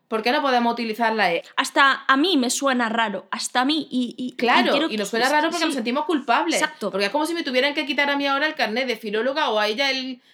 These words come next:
Speaker 1: carnet de lo que tú quieras, porque estoy utilizando una E para cada una palabra, teniendo en cuenta que hay espectros de género que no contempla un diccionario.
Speaker 2: Ujú.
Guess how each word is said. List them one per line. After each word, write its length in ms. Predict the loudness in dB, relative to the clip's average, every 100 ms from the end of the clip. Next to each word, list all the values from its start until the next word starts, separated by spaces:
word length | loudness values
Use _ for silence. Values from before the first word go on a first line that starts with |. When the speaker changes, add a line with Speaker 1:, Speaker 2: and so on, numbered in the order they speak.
| _ -12 -4
Speaker 1:
carnet 320 | 0 2 2 2
de 100 | 2
lo 180 | 0
que 80 | -2
tú 140 | -6 -4
quieras, 320 | -2 0 -2 -8 -18 _
porque 220 | -8 -6
estoy 180 | -4 -4
utilizando 500 | -2 -2 -2 -2 -2
una 220 | 0 0
E 60 | 0
para 200 | 0 0
cada 160 | 0
una 160 | 0 -2
palabra, 340 | 0 -2 -2 -4
teniendo 260 | -6 -6
en 80 | -6
cuenta 320 | -8 -8 -6
que 120 | -4
hay 360 | -2 0 -4 -8 _ _ _
espectros 540 | -2 0 0 -2 -2 0
de 100 | 0
género 380 | 0 -2 -2 -2
que 120 | -2
no 140 | -2
contempla 600 | 0 -2 0 -2 0 2
un 120 | 2 -2
diccionario. 800 | -4 -6 -4 -2 -2 -4 -6 -8 -2
Speaker 2:
Ujú. 340 | 0 0 -2